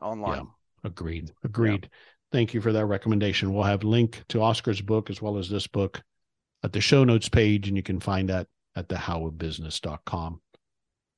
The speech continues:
Speaker 2: All right, we'll wrap it up. This last question, wh-, what's one thing you want us to take away as it relates to this conversation we've had about closing intelligence?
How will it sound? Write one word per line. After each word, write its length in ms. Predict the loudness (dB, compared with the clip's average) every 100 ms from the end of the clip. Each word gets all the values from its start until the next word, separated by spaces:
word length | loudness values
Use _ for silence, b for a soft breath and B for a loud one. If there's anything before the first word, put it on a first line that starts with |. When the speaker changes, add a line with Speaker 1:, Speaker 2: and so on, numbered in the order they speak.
| _ 2
Speaker 2:
All 80 | 4
right, 0 |
we'll 140 | 6
wrap 240 | 8 8
it 80 | 8
up. 140 | 6 6
This 180 | 4
last 240 | 6 4 2
question, 680 | 4 6 6 6 8 8 6
wh-, 200 | 0 0
what's 320 | 2 2 4
one 220 | 6 8
thing 260 | 8 8 8
you 120 | 6
want 180 | 6 4
us 60 |
to 80 | 2
take 260 | 2 2 4
away 680 | 4 4 4 4 2 -2 -2
as 180 | -2 -2
it 40 |
relates 400 | -2 0 0 0
to 120 | 0
this 200 | 2 0
conversation 640 | 0 0 2 4 4 4 2
we've 160 | 4
had 180 | 4 2
about 280 | 2 -2 -4
closing 560 | -4 0 2 2 2 0
intelligence? 1040 | 0 0 0 0 -2 -4 -4 -4 -6 -8